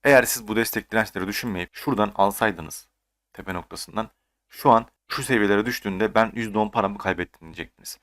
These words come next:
Arkadaşlar bu seviyeye düştüğünde siz paranızı kaybetmiyorsunuz. Eğer siz panik yapan bir insansanız bu piyasaya girmeme dememdeki sebep şu. Siz burada satarsanız zarar edersiniz. Satmazsanız zaten bu coin zaten tepki görüp tekrar yukarı çıkacak. Yani siz sürekli ekrana bakıp ben bin dolar bu ontolojiye yatırdım.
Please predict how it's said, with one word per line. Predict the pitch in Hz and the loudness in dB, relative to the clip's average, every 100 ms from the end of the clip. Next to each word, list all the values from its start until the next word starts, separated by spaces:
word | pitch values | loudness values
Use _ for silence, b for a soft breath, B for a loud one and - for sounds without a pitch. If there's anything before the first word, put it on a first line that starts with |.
| - | 2
Arkadaşlar | 120 123 127 - 87 | 4 4 -2 -2 -4
bu | 107 | -4
seviyeye | - 101 98 | -2 0 0
düştüğünde | 101 - 95 | -2 -6 -8
siz | 92 - | -8 -8
paranızı | - 101 95 101 | -6 -6 -4 -6
kaybetmiyorsunuz. | 104 92 92 101 82 78 101 - - | -2 -2 -2 -4 -8 -12 -12 -14 -4
Eğer | 107 113 | 2 2
siz | - 107 | 0 -8
panik | - 113 107 | -4 -4 -4
yapan | 92 92 98 | -4 -4 -2
bir | |
insansanız | 107 - 113 - 98 - | -4 -2 -2 -2 -8 -6
bu | 117 | -4
piyasaya | - 107 101 | 0 0 0
girmeme | 98 117 113 95 92 | -2 0 0 -2 -2
dememdeki | 98 98 90 - | -2 -2 -4 -6
sebep | - 120 123 | -4 -4 -4
şu. | - - 123 - | -4 0 -2 -2
Siz | - 143 - | -4 -4 -2
burada | 120 107 | 2 2
satarsanız | - 110 107 - 87 | 2 -2 -4 -4 -8
zarar | 82 82 | -8 -8
edersiniz. | 82 80 - - - - _ _ | -10 -12 -14 -12 -14 -14 _ _
Satmazsanız | - 120 135 139 104 101 | -6 0 2 2 0 2
zaten | 117 117 95 98 | 2 2 -2 0
bu | 113 - | -2 0
coin | 101 90 | -2 0
zaten | 101 - 87 | 0 0 -4
tepki | - 107 - | -6 -8 -4
görüp | 104 101 | -4 -2
tekrar | - - 95 | -8 -8 -10
yukarı | 92 101 | -8 -8
çıkacak. | 107 - - - _ | -10 -16 -12 -12 _
Yani | 131 117 104 - _ | 4 4 4 -4 _
siz | - - | -6 -4
sürekli | - 113 101 | -2 -4 -4
ekrana | 101 110 107 | -4 0 0
bakıp | 107 - - | -2 -4 -2
ben | 104 104 | 0 0
bin | 104 | 0
dolar | 101 101 | 2 2
bu | 101 | -2
ontolojiye | 101 101 101 95 92 98 | -4 -4 -4 -6 -4 -4
yatırdım. | 110 - 98 | -4 -6 -8